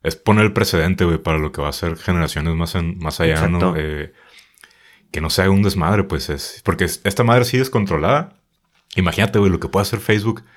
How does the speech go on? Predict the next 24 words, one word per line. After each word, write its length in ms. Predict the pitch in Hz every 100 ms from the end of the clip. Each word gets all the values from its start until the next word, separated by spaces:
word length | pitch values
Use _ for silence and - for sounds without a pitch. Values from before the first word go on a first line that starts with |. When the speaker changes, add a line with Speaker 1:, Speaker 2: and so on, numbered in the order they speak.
| - - _ -
Speaker 1:
O 80 |
sea, 80 | 104
no 180 | 95 98
es 80 | 101
por 240 | - 123
pintar 260 | - 87 101
a 60 |
Facebook 240 | 107 113 117
como 180 | 104 82
una 140 | 101
compañía 640 | 104 98 78 82 90 98
así 320 | 92 - 90 87
como, 840 | 95 87 82 73 69 69 87 95 _ _ -
como 260 | 78 78
el 220 | 73 71
diablo, 380 | 67 76 92 85
güey, 120 | 80
un 80 | 80
pedo 140 | 87 95
Speaker 2:
Ajá. 80 |
Speaker 1:
así, 180 | 107 131 - - _ _ _ _
pero 200 | - 90 87
estos 200 | - 98
güeyes 480 | 104 104 98 -